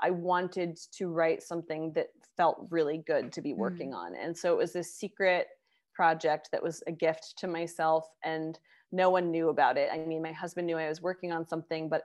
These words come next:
Speaker 1: I didn't tell him anything about it. He knew I would just kind of <laughs> disappear into my office. And I, I sometimes do this thing where I ha-, I draw, like, a,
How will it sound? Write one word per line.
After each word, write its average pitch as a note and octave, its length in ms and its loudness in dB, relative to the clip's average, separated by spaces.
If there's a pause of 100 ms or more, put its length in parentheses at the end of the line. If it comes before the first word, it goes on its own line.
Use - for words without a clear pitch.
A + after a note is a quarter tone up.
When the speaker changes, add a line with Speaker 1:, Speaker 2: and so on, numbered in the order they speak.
Speaker 1:
I D#3+ 100 0
didn't D3+ 240 -10
tell D3+ 180 -10
him D3+ 80 -8
anything D3+ 280 -10
about D#3 280 2
it. - 120 -4
He E3 80 -12
knew D3+ 120 -8
I C3+ 60 -6
would D3 100 -8
just - 160 -20
kind D3 120 -10
of D#3 60 -10
<laughs> E3 80 -6
disappear A3+ 320 2
into A#3 220 2
my G3+ 160 4
office. F3+ 440 2 (420)
And D#3+ 160 -2
I, D#3+ 280 0 (140)
I F3+ 80 0
sometimes E3+ 420 -4
do E3 120 -4
this D#3 220 -6
thing D#3 180 -6
where D3+ 140 -2
I D#3+ 40 0
ha-, D#3 220 -4
I D#3 100 0
draw, D3+ 360 2
like, C#3 260 -2
a, D3 280 -2